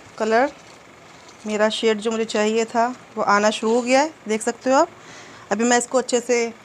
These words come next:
सारे बाल जितने भी सब मैं सारे section check करूंगी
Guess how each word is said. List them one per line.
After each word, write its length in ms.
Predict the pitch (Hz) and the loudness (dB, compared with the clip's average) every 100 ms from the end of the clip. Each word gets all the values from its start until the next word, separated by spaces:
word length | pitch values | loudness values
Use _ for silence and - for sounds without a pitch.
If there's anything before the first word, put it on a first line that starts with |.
| - - - | -20 -20 -20
सारे 440 | - 233 220 233 247 | 2 6 8 6 6
बाल 240 | 226 226 | 4 4
जितने 280 | 233 240 233 | 0 -2 -2
भी 100 | 240 | -2
सब 160 | 254 | -2
मैं 100 | 233 | 0
सारे 220 | 233 214 220 | 2 2 2
section 340 | 220 214 240 | -2 -4 -4
check 240 | 226 220 - | 0 -2 0
करूंगी 380 | 247 262 277 | 0 0 0